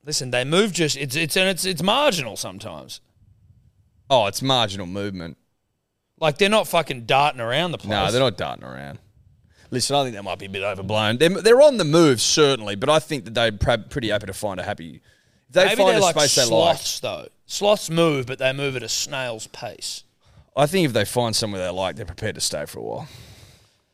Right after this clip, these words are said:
Speaker 1: But you can unblur us as well. Um, now, I don't remember what we were talking about before. I just, Liam Brennan, Vegas odds.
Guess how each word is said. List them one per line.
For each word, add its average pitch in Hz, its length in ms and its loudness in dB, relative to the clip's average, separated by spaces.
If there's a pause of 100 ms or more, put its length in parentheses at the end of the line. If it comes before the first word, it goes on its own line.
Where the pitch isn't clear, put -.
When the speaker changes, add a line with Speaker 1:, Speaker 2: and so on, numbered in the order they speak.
(320)
Speaker 1:
But 151 100 -6
you 151 120 2
can 165 40 4 (220)
unblur 123 300 -2
us - 120 -6
as 110 140 -6
well. 110 280 0 (140)
Um, 127 540 0 (1200)
now, 139 300 2
I 139 60 4
don't 165 180 4
remember 151 260 0
what 135 200 2
we 127 80 0
were 123 80 0
talking 135 340 0
about 131 260 2
before. 131 460 -2
I 127 80 2
just, 127 240 -4
Liam 139 300 0
Brennan, 117 400 -4
Vegas 117 480 -2
odds. 87 500 -6